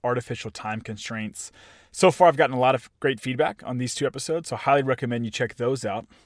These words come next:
if your job requires you to build rapport. I mean, I think it's a life skill that we can use really in any career or just even with our, our normal relationships. So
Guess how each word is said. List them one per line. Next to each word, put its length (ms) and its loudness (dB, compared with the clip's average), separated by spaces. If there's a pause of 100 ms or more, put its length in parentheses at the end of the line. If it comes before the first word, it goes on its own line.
(680)
if 180 -6
your 140 -2
job 340 -2
requires 360 -4
you 80 -8
to 60 -8
build 180 -8
rapport. 420 -6
I 60 -8
mean, 120 -4
I 60 -2
think 220 -6
it's 180 -10 (340)
a 80 -10
life 240 0
skill 300 -4
that 160 -8
we 80 -12
can 200 -8
use 520 -8
really 300 -2
in 100 -6
any 160 -4
career 640 -6 (320)
or 160 8
just 220 0
even 180 -2
with 160 4
our, 280 6
our 120 -4
normal 220 -2
relationships. 680 -6
So 300 -8